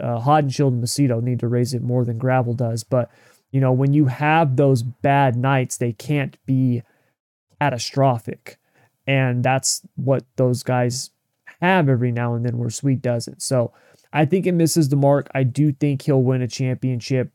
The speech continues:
but, um, man, he's, you know, another, if he has another, another year like this, or even two, uh, man, he might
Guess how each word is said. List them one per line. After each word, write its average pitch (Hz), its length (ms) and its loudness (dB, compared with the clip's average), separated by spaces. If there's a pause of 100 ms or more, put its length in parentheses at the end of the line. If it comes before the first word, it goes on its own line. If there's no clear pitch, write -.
but, 123 440 0 (140)
um, 123 480 -4 (180)
man, 143 560 -8
he's, 131 500 -4 (960)
you 139 140 0
know, 123 240 -2
another, 139 320 0
if 131 160 -4
he 151 120 2
has 160 200 2
another, 160 440 0
another 143 340 -2
year 147 320 2
like 123 260 0
this, 120 340 -4
or 127 180 -2
even 131 260 0
two, 123 600 0
uh, 123 440 -2
man, 135 440 -4
he 131 180 -2
might 131 420 -2